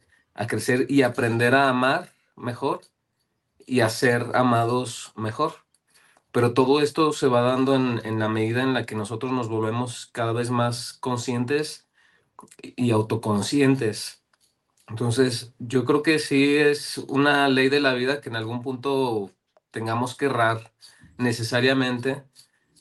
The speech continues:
en temas del amor para, para comprender muchas cosas. O sea, comprender tanto lo que traemos pendiente por trabajar, ¿sí? Nuestras propias heridas, pero también entender cómo relacionarnos mejor con, con nosotros. No hacer de,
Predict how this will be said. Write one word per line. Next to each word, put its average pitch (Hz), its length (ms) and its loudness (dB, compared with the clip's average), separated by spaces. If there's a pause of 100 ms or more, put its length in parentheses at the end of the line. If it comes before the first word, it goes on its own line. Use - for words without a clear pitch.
(120)
en 113 160 -2
temas 120 380 4
del 127 160 2
amor 120 400 2 (180)
para, 107 540 -2
para 104 200 -4
comprender 110 400 -2
muchas 123 320 -2
cosas. 110 520 -6 (360)
O - 40 -20
sea, 104 120 -10
comprender 117 480 0
tanto 139 300 2
lo 113 180 0
que 107 120 -6
traemos 117 420 0
pendiente 127 420 0
por 143 180 -6
trabajar, 135 580 -2
¿sí? - 240 -8
Nuestras 131 340 -8
propias 131 260 -2
heridas, 139 320 2 (280)
pero 120 180 -2
también 117 260 0
entender 131 440 2
cómo 135 360 2
relacionarnos 113 720 -4
mejor 113 320 -4
con, 113 340 -4
con 98 160 -10
nosotros. 110 400 -6
No 117 140 0
hacer 135 260 0
de, 131 400 2